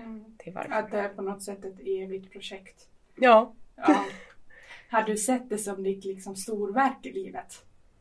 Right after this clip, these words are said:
Speaker 1: För det är någonting som man, som jag har läst om i alla fall, att så här, ja, men min doktorsavhandling, det ska vara mitt, mitt livsverk.
Speaker 2: Så har jag sett det i perioder, absolut.
Speaker 1: Ja.
Speaker 2: Verkligen när jag började, ehm,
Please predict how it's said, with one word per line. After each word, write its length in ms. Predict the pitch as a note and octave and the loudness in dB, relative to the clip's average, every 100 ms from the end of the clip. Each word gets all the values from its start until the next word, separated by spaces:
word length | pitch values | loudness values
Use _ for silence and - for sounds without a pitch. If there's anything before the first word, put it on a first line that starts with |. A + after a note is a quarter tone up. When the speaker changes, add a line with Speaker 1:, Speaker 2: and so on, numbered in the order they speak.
| - | -10
Speaker 1:
För 120 | A3+ | 0
det 80 | B3 | 4
är 120 | A#3 | 4
någonting 400 | G3+ G3 F#3+ F#3+ | 2 -2 -4 -6
som 180 | F#3+ F#3 | -8 -6
man, 360 | F#3+ F#3+ - | -6 -8 -10
som 180 | - G#3 | -8 -2
jag 100 | A3+ | 0
har 120 | A3+ F#3 | 2 0
läst 220 | F3 - | -4 -8
om 120 | - G#3 | -14 -12
i 40 | |
alla 180 | - - | -10 -10
fall, 200 | - - | -10 -10
att 140 | - | -10
så 100 | - | -10
här, 100 | G3+ - - - - - | -10 -12 -18 -20 -20 -4
ja, 100 | G#3 | 0
men 320 | G#3+ G#3 - - | 0 0 -6 -12
min 340 | A3 B3 A3+ | 0 2 2
doktorsavhandling, 1000 | G3+ G#3 - F3+ F3+ F#3 G3 F#3+ F#3+ F#3+ | 0 -4 -6 -12 -8 -8 -6 -8 -8 -10
det 100 | F#3+ | -10
ska 160 | F#3+ - | -12 -10
vara 160 | F#3+ - | -10 -10
mitt, 400 | - - - - - | -16 -20 -20 -20 -20
mitt 160 | - - | -14 -4
livsverk. 760 | G#3 G3 - G3+ - - - _ - - | -2 -2 -4 -6 -12 -20 -20 _ -20 -20
Speaker 2:
Så 240 | - - A3+ | -14 2 8
har 120 | G#3+ | 12
jag 160 | F3 E3 | 12 10
sett 180 | F3 - | -4 -6
det 80 | |
i 40 | D#3+ | -6
perioder, 480 | D#3+ D#3 D3+ - - | -2 -4 -4 -2 -4
absolut. 600 | - - - - - - - - - | -4 -6 -4 -4 -4 -10 -12 -14 -12
Speaker 1:
Ja. 60 | F#3+ | -4
Speaker 2:
Verkligen 600 | G#3 F#3+ F3+ - F#3+ F3 | 8 8 8 4 4 6
när 180 | E3 D#3+ | 4 2
jag 360 | D#3+ E3 - - - - | 4 4 2 -6 -20 2
började, 720 | F3 D#3+ D#3 E3+ - - - - _ | 6 6 6 4 4 2 -4 -8 _
ehm, 640 | - - - - - - | -8 -6 -6 -8 -8 -10